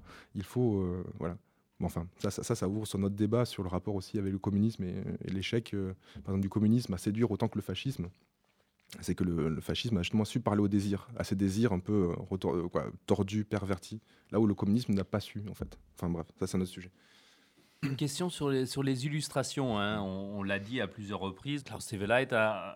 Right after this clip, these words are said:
Speaker 2: a, euh, presque toutes les, toutes les deux pages, hein,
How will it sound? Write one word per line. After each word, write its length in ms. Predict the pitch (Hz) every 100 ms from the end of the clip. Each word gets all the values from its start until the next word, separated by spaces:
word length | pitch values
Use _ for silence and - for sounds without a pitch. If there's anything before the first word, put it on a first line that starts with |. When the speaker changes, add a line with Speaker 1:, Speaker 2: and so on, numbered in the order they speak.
| - -
Speaker 2:
a, 420 | 104 107 - 98
euh, 280 | 107 98 80 - 120 _ -
presque 340 | - - - 104
toutes 240 | - -
les, 120 | 113 107
toutes 260 | - -
les 80 | 107
deux 200 | 98 120
pages, 460 | - 143 170 143 120
hein, 220 | 123